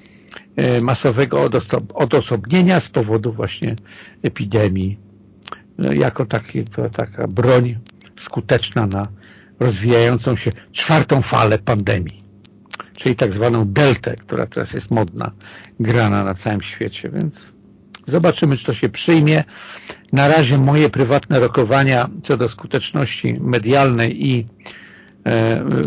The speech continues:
legislacyjnej tej propozycji n-, nie wykraczają poza pięćdziesiąt procent, ale to już jest dużo, e, dlatego że ta propozycja nie jest całkiem od czapy, ma duże szanse realizacji.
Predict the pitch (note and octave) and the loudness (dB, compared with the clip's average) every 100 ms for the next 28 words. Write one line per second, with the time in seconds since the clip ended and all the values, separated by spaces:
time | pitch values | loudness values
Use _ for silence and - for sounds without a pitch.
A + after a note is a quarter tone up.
0 | - - B1+ C2 G#3+ B2+ A#2 A2+ C#3+ - | -2 -4 -4 -6 -2 -2 -2 -6 -6 0
1 | E3+ C3+ C#3+ - C3+ B2+ G2+ A2+ C#3 - | 0 2 0 0 -2 -2 -2 -2 -2 -2
2 | D3+ A#2+ - - - G#3 D#3 D3+ - - | -4 -4 -14 -20 -14 -4 0 0 -2 0
3 | C#3+ F3+ E3+ G3+ D3+ C#3 - D#3 C3+ C#3 | 4 6 4 4 2 2 4 4 4 2
4 | B2+ C3+ - B2 G#2+ C3+ A#2+ - G#2+ - | 2 0 0 -2 -2 -4 -4 -2 -2 0
5 | D#3 F#3 - - _ _ _ _ _ _ | 0 0 -4 -20 _ _ _ _ _ _
6 | _ _ _ _ - D#3 D3 D3 C#3 C#3 | _ _ _ _ -4 0 2 2 2 0
7 | G2+ G2 B2 F#2+ F#2+ B2+ G#3 - - - | -2 -2 -2 0 -2 -2 -6 -12 -20 -20
8 | - - - - - A#2 A#2+ A#2+ A#2 C3+ | -20 -20 -20 -16 -2 0 2 2 0 2
9 | C3 B2 C#3 C#3+ C3 C#3+ F3+ F#3+ C3+ C#3+ | 2 2 0 2 2 2 -2 -4 -4 -2
10 | A#2+ B2+ A2+ D#3+ B2+ D#3 F#3+ - C3+ - | 0 0 2 2 4 4 2 2 2 2
11 | D#3+ D#3+ - G#3+ E3 G#2+ G2 C#3 C3+ C3 | 0 0 0 0 2 0 2 2 2 0
12 | E3 - B2 A2+ D#3+ D3+ C3 B2+ A#2+ C#3+ | 0 0 -2 0 0 2 4 2 0 0
13 | A#2 - - | -2 -8 -16